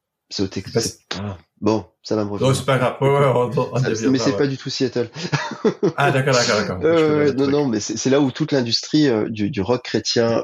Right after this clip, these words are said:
Speaker 1: euh, se, se, se fait. Mais, ah, quand même, c'est pas vrai. C'est là où il y a le Wall of Fame, euh, ah, bon, bref,
Speaker 2: Ça,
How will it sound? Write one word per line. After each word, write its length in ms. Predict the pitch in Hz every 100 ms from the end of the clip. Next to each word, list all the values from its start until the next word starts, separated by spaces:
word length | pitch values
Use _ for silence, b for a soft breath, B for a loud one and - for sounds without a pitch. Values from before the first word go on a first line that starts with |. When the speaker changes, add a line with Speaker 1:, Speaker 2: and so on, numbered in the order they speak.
| 98
Speaker 1:
euh, 220 | 98 101 -
se, 520 | 92 - 107 98 90 82 _ _
se, 220 | - 98
se 160 | - 101
fait. 380 | - 147 143 -
Mais, 300 | 101 107 - - -
ah, 180 | 98 -
quand 140 | 76
même, 320 | 82 98 80 - _ _ _ _ _
c'est 180 | - -
pas 140 | 73
vrai. 180 | 80 -
C'est 140 | -
là 140 | 87 98
où 60 |
il 60 | 87
y 20 |
a 40 | 80
le 60 |
Wall 240 | 80 90 90
of 80 | 85
Fame, 440 | - 90 95 85
euh, 160 | 78 76 - b b b b _ -
ah, 180 | - - -
bon, 240 | 120 98 -
bref, 160 | -
Speaker 2:
Ça, 80 | 110